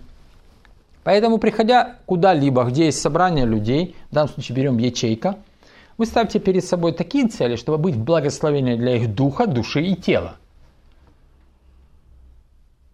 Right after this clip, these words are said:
Все. Вот ставьте: "Господь, используй меня по-любому, для их духа, души и тела. Хочешь, я на любое ухо возложу руку и буду молиться.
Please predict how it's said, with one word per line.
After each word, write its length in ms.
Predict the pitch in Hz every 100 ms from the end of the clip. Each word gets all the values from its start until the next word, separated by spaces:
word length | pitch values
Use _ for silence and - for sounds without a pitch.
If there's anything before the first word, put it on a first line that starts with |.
| _
Все. 340 | - - 156 - - -
Вот 200 | 262 277
ставьте: 580 | - - 233 - - 139
"Господь, 500 | 139 151 269 269 190
используй 460 | - 233 247 180 175
меня 240 | 170 165
по-любому, 640 | - 196 202 139 104 90
для 180 | 95 180
их 260 | 233 165 135
духа, 440 | 214 233 - 185 147
души 520 | 113 185 - - 240
и 180 | - 180
тела. 500 | - 233 214 196 - -
Хочешь, 420 | - 285 226 170 -
я 440 | 208 208 196 165 - _ _ _
на 140 | 165 202
любое 380 | 220 220 240 226
ухо 360 | 254 269 - 156
возложу 460 | 165 160 175 202
руку 260 | 226 - 170
и 60 |
буду 220 | 151 156 151
молиться. 500 | 131 101 71 -